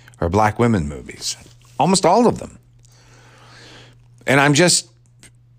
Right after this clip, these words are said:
after the Black Lives Matter protests going on for months and months, after the Me Too movement went on for so long, I've just kinda had it up to here,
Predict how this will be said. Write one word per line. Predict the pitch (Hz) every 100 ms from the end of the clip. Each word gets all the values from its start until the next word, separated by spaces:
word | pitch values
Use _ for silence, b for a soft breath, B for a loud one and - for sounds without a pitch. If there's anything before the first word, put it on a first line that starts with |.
| -
after | 127 151 - 165
the | 143
Black | 135 135 139
Lives | 131 127 120
Matter | 120 113
protests | 107 101 87 - 82 -
going | 90 87
on | 82 82 82
for | 87
months | 85 80 -
and | 85
months, | 85 92
after | 107 127 123
the | 120
Me | 110 110
Too | 101 120 110
movement | 90 87 85 87
went | 85 80
on | 80 82 82
for | -
so | 78 87 76
long, | 78 76 82 b b b b b b b b b b _
I've | 139
just | 160 -
kinda | 202 196
had | 143 151
it | 139
up | -
to | 95
here, | 110 131 147